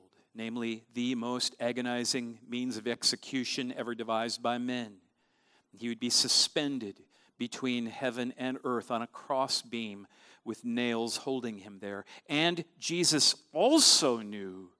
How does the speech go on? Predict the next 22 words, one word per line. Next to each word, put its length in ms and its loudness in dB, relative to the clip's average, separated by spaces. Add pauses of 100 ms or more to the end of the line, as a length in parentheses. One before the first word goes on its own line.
(720)
the 320 0
agent 680 -2 (1040)
by 240 4
whom 580 -4 (800)
he 240 0
would 160 2 (480)
be 100 0
s-, 460 4 (640)
sent 640 4
into 320 0
that 340 0 (800)
horrific 520 0 (260)
ordeal. 640 -2 (200)
According 320 -6
to 60 -4
John 360 -2
chapter 340 -2
thirteen, 680 -4
verse 240 -2
eleven, 360 -2
it 120 -8
says, 600 0